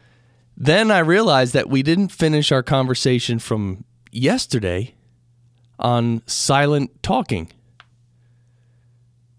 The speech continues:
Now, silent talking is a chapter from this book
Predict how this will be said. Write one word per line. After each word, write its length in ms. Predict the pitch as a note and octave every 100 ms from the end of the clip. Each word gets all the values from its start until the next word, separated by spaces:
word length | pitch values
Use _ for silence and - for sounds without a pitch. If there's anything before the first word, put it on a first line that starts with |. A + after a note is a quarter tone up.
| _ _ _ _ -
Now, 100 | C#3+
silent 440 | C3 F#3 F#3+ F3+
talking 540 | D3 F3 F#3 D3+ C3 B2+ -
is 460 | C3+ C3 B2 A#2 -
a 200 | B2+ A2+
chapter 720 | - - F3 F#3+ G3 C3 A2
from 280 | - B2 B2+
this 180 | D3+ -
book 460 | - A2+ A#2+ -